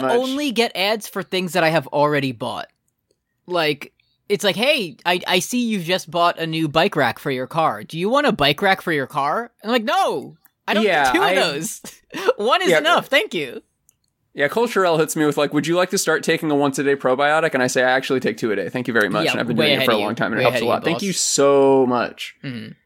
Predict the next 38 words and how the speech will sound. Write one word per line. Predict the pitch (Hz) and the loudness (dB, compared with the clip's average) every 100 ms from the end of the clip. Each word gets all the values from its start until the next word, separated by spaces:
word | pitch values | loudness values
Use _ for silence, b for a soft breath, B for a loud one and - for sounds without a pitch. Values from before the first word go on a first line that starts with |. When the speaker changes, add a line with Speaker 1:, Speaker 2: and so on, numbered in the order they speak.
| _ _ - b b _ _ | _ _ -20 b b _ _
Speaker 2:
But | 143 | -4
yeah, | 147 | -2
Speaker 1:
Uh, | 139 | 0
Speaker 2:
all | 233 | 0
the | 254 | 0
other | 202 190 165 | 2 2 0
ads | 139 139 131 | 0 0 -2
are | |
just | 131 135 | -4 -2
like, | 135 | -2
"If | 135 | -2
you | 185 | -4
don't | 262 | -2
take | - 175 | -2 -2
this, | 156 139 - - - - | -2 -2 -4 -10 -14 -20
this | - 131 139 | -18 -4 -2
biotin | 135 123 135 135 160 | 2 4 4 2 -2
pill, | 165 165 170 - | 0 2 2 0
I'm | 160 | 0
gonna | 175 | 0
come | 139 131 | 0 0
to | |
your | 117 | 0
house | 120 117 | 0 -2
and | 113 | -2
kill | 123 123 | -2 -2
you." | 67 50 - | -4 -12 -12
Speaker 1:
So | - 214 | -4 -2
everyone, | - 285 359 392 370 | 0 0 0 -2 -4
can | - 277 | -2 -4
every, | 240 277 285 - | 0 -2 -2 -2
everyone | 262 294 294 285 | -2 0 -2 0
who's | 262 254 202 | 0 -2 -2
maybe | 226 214 214 | -2 0 0
doing | 196 185 | 0 0
the | 170 | -2
same | - 151 143 | -2 -4 -2
thing, | 143 131 123 | -4 -4 -8